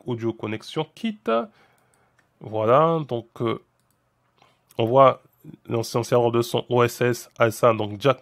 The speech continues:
Audio Connection Kit. Là, je vais me mettre la taille du projet, je vais me mettre aussi à quarante-huit mille hertz. Et si maintenant je clique sur le, le monitoring, eh ben là, vous allez pouvoir m'entendre. Donc là, on va bientôt faire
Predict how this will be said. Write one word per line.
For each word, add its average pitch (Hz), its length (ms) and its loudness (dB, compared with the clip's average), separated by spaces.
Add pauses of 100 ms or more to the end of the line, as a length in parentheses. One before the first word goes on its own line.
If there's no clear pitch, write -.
Audio 120 220 -2
Connection 110 480 -8
Kit. - 280 -10 (760)
Là, 170 240 8
je 160 140 -2
vais 160 40 0
me 156 160 0
mettre 170 400 2
la 156 200 2
taille 156 220 -2
du 151 120 -8
projet, 160 680 -2 (120)
je 131 120 -10
vais 131 60 -4
me 135 100 -4
mettre 143 280 -4
aussi 175 440 -8
à 123 120 -2
quarante-huit 151 500 -4
mille 117 220 -6
hertz. 160 360 -6 (640)
Et 143 80 0
si - 160 -6
maintenant 160 380 2
je 143 140 -2
clique - 360 -6
sur 131 220 -2
le, 113 680 4 (1040)
le 131 120 0
monitoring, 175 760 2 (160)
eh 127 80 0
ben 127 180 6
là, 160 220 6
vous 127 160 -4
allez 135 120 2
pouvoir 131 360 2
m'entendre. 110 300 -2
Donc 107 160 -6
là, 151 80 4
on 156 60 6
va 135 120 4
bientôt 127 340 -2
faire 160 360 0